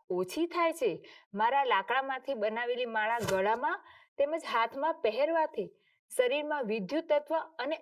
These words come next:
અગ્નિ તત્વનો સંચાર સારી રીતે થાય છે અને લોહીનું દબાણ વ્યવસ્થિત બને છે. આમ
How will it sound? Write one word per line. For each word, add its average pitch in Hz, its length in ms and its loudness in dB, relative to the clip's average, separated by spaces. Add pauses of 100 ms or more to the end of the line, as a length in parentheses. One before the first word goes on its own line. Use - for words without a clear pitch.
અગ્નિ 220 340 -2
તત્વનો 302 420 -2
સંચાર 285 560 0 (200)
સારી 196 340 2
રીતે 403 280 2
થાય 392 280 0
છે 392 180 -4 (560)
અને 370 220 0
લોહીનું 262 580 4
દબાણ 208 480 2 (300)
વ્યવસ્થિત 220 540 4
બને 269 340 0
છે. - 180 -8 (240)
આમ 330 260 6